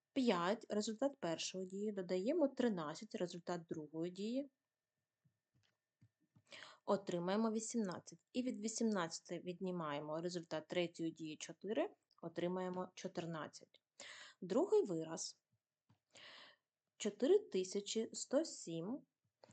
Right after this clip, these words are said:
помножити на дев'яносто, відняти добуток чисел сто сімдесят три і вісімдесят, додати частку чисел шістнадцять тисяч вісімсот та шістдесят. Відео тисніть на паузу і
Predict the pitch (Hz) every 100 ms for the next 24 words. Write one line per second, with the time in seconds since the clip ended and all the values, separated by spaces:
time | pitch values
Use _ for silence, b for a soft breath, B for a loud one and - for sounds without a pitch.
0 | _ - 269 226 170 - 165 185 269 294
1 | 220 156 160 - 254 214 175 156 170 202
2 | 220 220 233 - 190 175 160 165 - -
3 | 214 - 170 180 180 190 - 170 160 185
4 | 208 - 202 208 - 156 - B B B
5 | 185 208 196 160 - 165 - 160 - 160
6 | - 214 254 311 359 - _ - _ -
7 | - 196 185 156 - 156 - 214 214 170
8 | - - 175 165 160 - 285 403 - 156
9 | 175 - - 190 170 175 175 147 156 _
10 | _ - B B B B B _ _ _
11 | _ _ - _ - 214 269 190 180 -
12 | 220 214 - 165 - 285 233 180 160 165
13 | 165 220 - 214 208